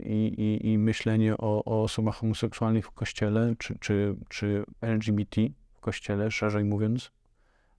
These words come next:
o, o tym zjawisku, czy o tej sytuacji. E, ale tak jak powiedziałem, e, raczej, e, obowiązuje w Kościele to, co teraz i tu, czyli rozróżnienie między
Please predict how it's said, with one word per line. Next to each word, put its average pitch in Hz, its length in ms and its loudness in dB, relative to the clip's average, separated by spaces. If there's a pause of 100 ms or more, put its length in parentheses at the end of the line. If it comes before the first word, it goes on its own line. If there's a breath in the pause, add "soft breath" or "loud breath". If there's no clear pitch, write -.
o, 104 140 -2
o 110 140 -2
tym 107 180 0
zjawisku, 107 560 0
czy - 140 0
o 101 40 0
tej 107 160 2
sytuacji. 110 680 -4 (800)
E, 113 260 2
ale 131 460 4
tak 131 180 -2
jak 123 140 -2
powiedziałem, 131 500 2
e, 120 440 2
raczej, 123 680 2
e, 113 160 -2
obowiązuje 120 560 2
w - 100 -12
Kościele 117 720 2
to, 120 120 0
co - 180 -2
teraz 120 400 0
i 123 100 -2
tu, 117 400 0
czyli 113 540 2 (240)
rozróżnienie 117 840 2
między 101 480 0